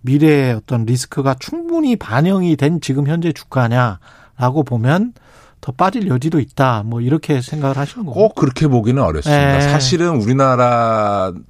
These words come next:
Speaker 2: 증시는
Speaker 1: 음.
Speaker 2: 한국 경제의 수준,
Speaker 1: 음.
Speaker 2: 우리나라 기업의 수준에서 비하면 너무 저평가돼 있는.
Speaker 1: 기업의 영업이.
Speaker 2: 그렇죠. 그러니까
Speaker 1: 예.
Speaker 2: 우리가 그 파-, 이천 년대 이후로 거의 십오 년을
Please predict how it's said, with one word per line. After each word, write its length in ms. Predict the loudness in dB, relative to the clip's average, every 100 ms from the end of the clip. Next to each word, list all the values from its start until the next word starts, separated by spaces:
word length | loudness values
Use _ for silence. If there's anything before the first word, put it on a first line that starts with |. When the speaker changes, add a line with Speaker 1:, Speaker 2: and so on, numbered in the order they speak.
| _
Speaker 2:
증시는 760 | -6 -4 -2 -2 0 0 -2 -2
Speaker 1:
음. 300 | 0 0 -4 -10
Speaker 2:
한국 680 | -6 -2 0 0 -2 -4
경제의 960 | -2 0 2 0 0 2 2 0 0 0
수준, 640 | -2 -16 -18 -6 -4 -4 -6
Speaker 1:
음. 180 | -4 -2
Speaker 2:
우리나라 360 | -2 -2 -2 -4
기업의 560 | -4 0 2 2 0
수준에서 680 | -4 -8 -6 -2 -2 -2 -6 -6
비하면 520 | -6 -4 -2 -4 -6 -8 -16 -20 -20 _
너무 320 | 0 2 2
저평가돼 720 | 0 -2 -2 -6 -2 -4 -4 -8
있는. 460 | -8 -10 -14 -14
Speaker 1:
기업의 340 | 0 2 4 2
영업이. 460 | 2 2 2 2
Speaker 2:
그렇죠. 420 | 2 2 0 -2
그러니까 220 | 2 2 4
Speaker 1:
예. 40 |
Speaker 2:
우리가 560 | 4 4 4 4 2 -2 -16 -20 -20 -20 -20 _
그 460 | -2 2 4 4 0
파-, 140 | -2 -2
이천 480 | 0 0 0 0 2
년대 320 | 2 2 2
이후로 640 | 2 4 4 4 4 2 0 -4
거의 440 | -6 0 4 4 2
십오 420 | -2 -2 0 0
년을 580 | 2 2 2 0 0